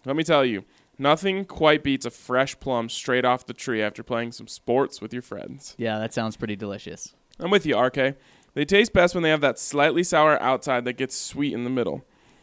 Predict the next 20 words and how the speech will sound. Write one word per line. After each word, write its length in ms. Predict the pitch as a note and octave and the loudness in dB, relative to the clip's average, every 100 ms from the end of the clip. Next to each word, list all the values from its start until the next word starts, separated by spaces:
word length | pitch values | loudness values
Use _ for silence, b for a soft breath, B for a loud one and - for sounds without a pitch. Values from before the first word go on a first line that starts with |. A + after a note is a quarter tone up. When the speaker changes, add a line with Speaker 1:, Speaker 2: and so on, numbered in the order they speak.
| b b _ | b b _
Speaker 1:
Now 160 | C#3 D3 | -2 0
that 60 | |
the 80 | D3 | 0
plum 260 | - E3 F3+ | 2 2 4
talk 240 | E3 D3 | 4 4
is 80 | D#3+ | 4
out 140 | C#3+ | 4
of 40 | C#3+ | 4
the 80 | |
way, 300 | C#3+ B2+ G2 G#2+ _ - | 4 2 0 -6 _ -8
D 200 | B2+ D#3 | -6 -4
T 260 | - C#3 | -4 -6
just 260 | B2+ B2 B2+ | -2 -2 -2
signed 260 | G2+ F#2+ G#2+ | -4 -4 -4
with 100 | G#2+ | -8
the 60 | |
Patriots. 560 | - G2+ G2 G2 D2+ B2+ | -8 -10 -8 -10 -10 -10
Speaker 2:
Mm. 440 | B2 A#2+ A#2 A2+ | -12 -12 -12 -6
Speaker 1:
I'm 140 | A2+ B2+ | -4 -4
heartbroken. 840 | G#2 E3 E3+ C#3+ C3 G#2+ - C#2+ | 2 8 8 8 2 2 0 -10